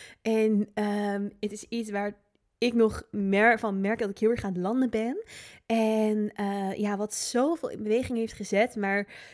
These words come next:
ja, waar ik bijna nog niet echt in de diepte de informatie en de kennis vanuit met jullie kan delen. Dus,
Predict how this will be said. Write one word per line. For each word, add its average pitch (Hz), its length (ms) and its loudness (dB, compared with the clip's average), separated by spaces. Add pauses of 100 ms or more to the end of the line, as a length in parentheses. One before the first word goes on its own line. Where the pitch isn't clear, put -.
(160)
ja, 226 200 -2
waar 220 140 0
ik - 120 -6
bijna 277 300 2
nog 233 260 -2
niet 240 400 -2 (440)
echt - 260 -6
in - 100 -12
de 214 140 -6 (100)
diepte 233 580 2 (260)
de 214 160 4
informatie 214 640 2
en 190 100 -2
de - 60 -8 (100)
kennis 285 500 4
vanuit 208 340 0
met 196 140 -4
jullie 208 260 2
kan 175 260 -4
delen. 185 440 0 (380)
Dus, 226 340 6